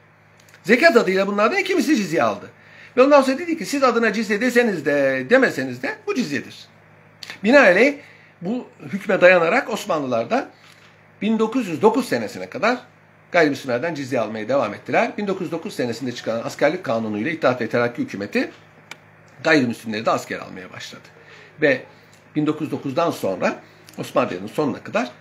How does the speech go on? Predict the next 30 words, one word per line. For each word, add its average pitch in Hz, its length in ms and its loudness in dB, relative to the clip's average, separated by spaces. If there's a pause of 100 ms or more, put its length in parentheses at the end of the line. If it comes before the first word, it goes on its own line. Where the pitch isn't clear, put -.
(220)
gayrimüslimler - 600 0
de 226 160 -2 (220)
askerlik 143 460 -4
yaptılar. 127 360 0 (100)
Onun 127 100 -10
için 135 120 -8
mesela 117 200 -4
Çanakkale 120 500 -4
şehitliğine 110 400 -6
gittiğiniz 113 340 -6
zaman 117 260 -4 (500)
Ermeni, 107 560 0
Rum, 123 340 -4
Yahudi 123 360 -2
pek - 180 -4
çok 113 180 -6
kişinin - 300 -8
orada 139 260 -4
da 160 60 -4
o 151 120 -2
şehitlikte - 460 -6
yattığını 131 400 0
görürsünüz. 101 460 -8
Ben, 107 180 -6 (160)
e, 117 120 -14
geçenlerde 113 580 -6
Bükreş'te 117 420 -8
bir 107 140 -6 (560)
seyahatim 110 500 0
vardı. 101 300 -4